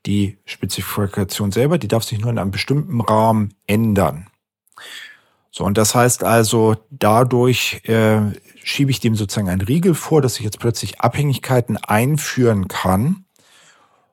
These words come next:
Das sind dann eben Änderungen, die sozusagen nicht mehr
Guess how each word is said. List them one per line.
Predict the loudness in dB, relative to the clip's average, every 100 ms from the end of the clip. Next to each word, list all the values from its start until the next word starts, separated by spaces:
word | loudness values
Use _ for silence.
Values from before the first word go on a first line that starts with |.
| _ _ _ _ -2
Das | 0 2
sind | 2
dann | 2 2
eben | 2 2 0 -2 _
Änderungen, | 0 2 4 4 4 2 0
die | 0
sozusagen | -2 -2 -2 -2
nicht | -2 -2
mehr | -2